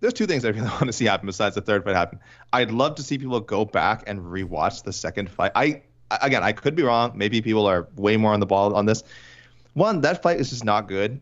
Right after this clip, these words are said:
It's such a, it's a dull fight. It's, with respect to, you know, close technical battles, it's just a fight where a lot of stuff doesn't happen. Um, and the other idea that, that it was somehow a robbery is just absurd. I, I'm no, I have no issue with people saying, uh, Valentina Shevchenko won. That's fine.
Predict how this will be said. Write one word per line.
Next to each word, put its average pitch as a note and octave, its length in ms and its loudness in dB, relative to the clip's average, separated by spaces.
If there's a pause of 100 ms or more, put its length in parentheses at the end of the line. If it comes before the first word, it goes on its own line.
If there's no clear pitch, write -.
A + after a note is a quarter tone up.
It's A2+ 160 -2
such C3 300 2
a, B2 180 0
it's A2+ 240 -2
a A#2 60 0
dull G#2+ 280 2
fight. - 300 -4 (120)
It's, G#2 200 -2
with A2 220 0
respect A#2+ 400 0
to, G2+ 240 0
you G#2+ 80 0
know, F#2 260 2 (320)
close A2+ 320 0
technical G#2+ 380 -2
battles, G2 420 0
it's A#2 120 -2
just C3+ 200 0
a D3 40 -2
fight A2+ 220 0
where G2 120 0
a - 20 -2
lot F2+ 160 0
of F2+ 80 -6
stuff F#2 160 -8
doesn't E2+ 220 -10
happen. - 320 -10 (800)
Um, F#2+ 400 0 (100)
and A#2 160 0
the B2 40 4
other B2+ 240 4
idea G#2+ 300 0
that, F#2 300 -2
that F#2+ 140 -2
it F#2 60 0
was F#2 100 -10
somehow G2 320 -2
a F2 40 0
robbery F2 440 -2
is E2+ 120 -8
just - 260 -2
absurd. E2+ 440 -2
I, G#2 220 2
I'm G#2+ 120 2
no, A2 100 4
I A2+ 120 2
have A2 100 0
no A#2 220 2
issue A2+ 220 -4
with G#2 100 -2
people G#2+ 160 -2
saying, G2 280 -6 (140)
uh, F#2 160 0
Valentina F2+ 320 -2
Shevchenko F2 460 -4
won. G#2+ 280 2
That's E2+ 180 -2
fine. G2 440 2